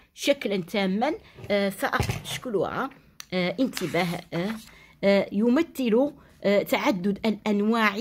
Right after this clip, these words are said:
والفصائل في النبات والحيوان رصيدا ضخما استخدمه الإنسان منذ القديم في استنباط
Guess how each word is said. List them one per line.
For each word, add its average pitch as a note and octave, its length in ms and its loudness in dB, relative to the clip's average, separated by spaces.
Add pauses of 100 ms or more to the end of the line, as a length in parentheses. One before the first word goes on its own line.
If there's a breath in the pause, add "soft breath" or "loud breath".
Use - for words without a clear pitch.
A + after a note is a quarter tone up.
(340 loud breath)
والفصائل G#3 960 0
في A#3+ 140 -4
النبات F#3+ 580 2 (420 loud breath)
والحيوان G#3 1000 2 (300 loud breath)
رصيدا G#3+ 520 0
ضخما A3+ 460 0 (340 loud breath)
استخدمه A3 880 0
الإنسان G#3+ 880 2 (280 loud breath)
منذ A#3+ 300 4
القديم A#3 800 4 (220 loud breath)
في - 120 -8
استنباط G#3+ 720 0